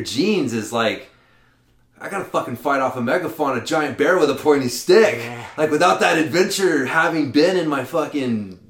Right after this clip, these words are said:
Speaker 1: you know, having been fulfilled in some ways, like, I'm, uh, what is, I'm left unfulfilled in some ways. So, it's, uh, yeah, I, I hear you, man. I know, I, I, I can certainly respect it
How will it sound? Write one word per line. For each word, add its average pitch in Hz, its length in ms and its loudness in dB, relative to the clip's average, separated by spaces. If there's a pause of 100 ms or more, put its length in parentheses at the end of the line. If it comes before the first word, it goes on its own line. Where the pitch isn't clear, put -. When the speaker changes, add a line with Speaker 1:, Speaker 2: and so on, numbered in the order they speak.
(180)
Speaker 1:
you 139 180 -4
know, 104 340 -2
having 127 480 -6
been 131 260 -6
fulfilled 160 480 -4
in 131 120 -6
some 117 280 -8
ways, 165 400 -6
like, 98 180 -12
I'm, 101 560 -12
uh, 85 220 -20
what 104 180 -12
is, 101 220 -16 (100)
I'm 101 220 -14
left 110 260 -12
unfulfilled 117 680 -10
in 107 80 -6
some 104 300 -8
ways. 85 340 -8
So, 87 420 -8 (540)
it's, 101 340 -12
uh, 92 540 -6 (320)
yeah, 117 320 -8 (160)
I, 107 280 -12
I 156 120 -8
hear 156 220 0
you, 113 160 -2
man. 87 320 -12 (140)
I 104 80 -10
know, 123 440 -8
I, 95 520 -18
I, 92 560 -20
I - 20 -20
can 104 180 -20
certainly 101 600 -12 (340)
respect - 540 -12
it 80 280 -16